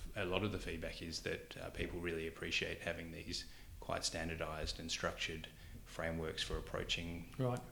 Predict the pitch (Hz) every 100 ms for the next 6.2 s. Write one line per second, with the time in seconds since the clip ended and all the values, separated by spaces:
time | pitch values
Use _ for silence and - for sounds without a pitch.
0 | - - 87 82 82 87 - - 85 82
1 | - 123 113 101 85 82 95 90 - -
2 | 87 87 - 87 - - - 90 87 85
3 | 85 85 - - - - - - 85 80
4 | 82 82 87 82 82 - 82 82 - -
5 | - - - - 80 80 80 - 82 85
6 | 82 80